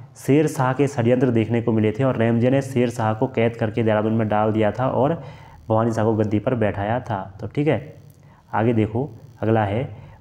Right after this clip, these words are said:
प्रतापनगर की स्थापना कब हुई? तो इस पर बात कर चुके हैं। प्रतापनगर जो कि प्रताप शाह ने जलकुर नदी के तट पर बसा एक राजधानी क्षेत्र था, तो वो था एटीन सेवेंटी सेवन में।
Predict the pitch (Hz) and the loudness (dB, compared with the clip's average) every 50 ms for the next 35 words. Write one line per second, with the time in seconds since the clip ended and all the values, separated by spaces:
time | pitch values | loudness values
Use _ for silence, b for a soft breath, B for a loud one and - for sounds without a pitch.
0 | B - 120 110 139 139 143 135 139 123 113 113 107 - 123 113 110 - 107 101 | B -6 -2 0 2 2 2 4 2 2 2 0 0 0 -2 -2 0 0 -2 -2
1 | - 110 113 113 110 - 110 104 101 104 101 - 113 110 - 120 113 107 107 113 | 0 0 -2 -2 0 0 0 0 0 0 -2 -2 -2 -2 -2 -2 0 2 2 0
2 | 120 117 - 117 113 107 113 113 - 113 117 123 127 - - 107 - 113 110 110 | 0 0 -2 -2 -2 -2 -2 -4 -2 -2 -2 -4 -4 -4 -6 -4 0 0 0 2
3 | 110 107 107 107 117 110 110 110 113 110 110 104 - - 104 104 - - 104 101 | 2 0 0 2 2 2 2 0 0 -2 -2 -4 -2 -2 -2 -2 -2 -4 -4 -2
4 | 107 104 101 95 98 113 113 117 110 - 127 117 117 110 110 113 117 110 113 110 | -2 -2 -4 -2 0 0 2 2 2 0 -2 0 0 0 0 0 0 0 -2 -2
5 | 107 113 110 107 110 101 107 110 113 107 113 107 101 101 98 104 104 113 113 113 | -2 -2 -2 0 0 0 0 0 0 0 2 0 0 0 0 0 0 -2 -2 -2
6 | - 110 117 - - 120 120 117 - 110 107 107 127 131 131 - 120 110 - 120 | -4 -6 -6 -4 -4 -4 -4 -2 0 0 0 0 0 -2 -2 -2 -4 -4 -2 -2
7 | 127 131 135 127 - 117 107 104 104 104 127 143 147 - - 107 98 95 95 95 | -2 -2 -2 -4 -2 -2 -2 -2 -2 -2 -4 -6 -6 -4 -4 -4 -4 -4 -4 -6
8 | 95 92 | -8 -10